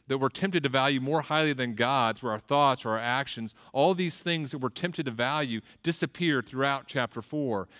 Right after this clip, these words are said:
In fact, uh, Mark Vroegop, in the book I've mentioned several times, Dark Clouds, Deep Mercy, sees idol destruction as the main theme of chapter four. He writes this, he says,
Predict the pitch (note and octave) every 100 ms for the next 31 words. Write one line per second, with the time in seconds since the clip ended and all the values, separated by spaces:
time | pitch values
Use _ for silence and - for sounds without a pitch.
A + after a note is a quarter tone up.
0 | - C#3+ D3 C3+ C3 C#3+ C#3+ A2+ C#3+ C3+
1 | A2+ A2+ A#2+ A2 A#2+ A#2+ A2+ B2 A2 G#2+
2 | C3+ A#2 - C3 A#2+ A2+ - - - C#3+
3 | C3+ B2+ C3+ C3 A#2+ - B2+ B2+ A#2 C3
4 | C3 A#2 A2 C3+ B2 - B2+ D#3+ D#3 B2+
5 | - A#2+ - A#2+ A2+ G#2+ A2 - - -
6 | B2+ C#3+ D#3+ D#3+ - D3 C#3 A#2 - C3+
7 | B2 - - C#3+ B2 C3 C3+ C3 - C#3
8 | - B2 C3+ B2+